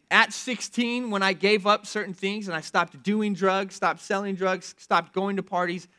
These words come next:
I, I kinda made some changes there for a second. He was the first person to sit me down and ask me some really difficult questions. He was the first person to really give me perspective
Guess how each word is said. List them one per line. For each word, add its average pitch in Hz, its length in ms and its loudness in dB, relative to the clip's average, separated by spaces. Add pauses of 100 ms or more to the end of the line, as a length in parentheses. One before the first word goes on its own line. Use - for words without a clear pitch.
(180)
I, 185 140 6
I 170 120 2
kinda 226 260 0
made 214 300 0
some 185 180 -6
changes 226 560 -4
there 180 180 2
for 175 160 -8
a 165 60 -4
second. 175 460 -4 (340)
He 240 100 4
was 220 160 -2
the 190 60 -8
first 240 400 0
person 233 380 -2
to 180 40 -6
sit - 240 -8
me 190 120 -6
down 165 260 2
and 143 100 -4
ask 147 300 -2
me 156 80 -14
some 143 220 -18
really 135 200 -8
difficult 117 440 -16
questions. - 480 -12 (920)
He 233 60 0
was 247 120 2
the 220 60 0
first 269 360 0
person 226 500 0 (320)
to 208 80 6
really 247 300 0
give 226 200 -2
me 233 140 -2
perspective 196 880 -4